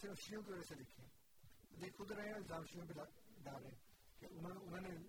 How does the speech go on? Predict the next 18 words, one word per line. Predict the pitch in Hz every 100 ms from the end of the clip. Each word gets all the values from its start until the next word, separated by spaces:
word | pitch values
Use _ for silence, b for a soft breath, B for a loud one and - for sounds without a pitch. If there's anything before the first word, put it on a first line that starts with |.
| -
لکھوایا | 151 139 127
مجھ | 127 117
سے۔ | 135 - - - - - - - -
تو | 147
جیسے | 160 185
میں | 185
نے | 180
عرض | -
کیا | 175 185
کہ | 185 180 156 - - - - - - - - - - - - 175 185 147
دو | 160
اور | 170 151 165
ہیں، | 160 160 - - - - -
لیکن | 151 165
وہ | 165
میں | 160
لکھ | 165 196
نہیں، | 151 -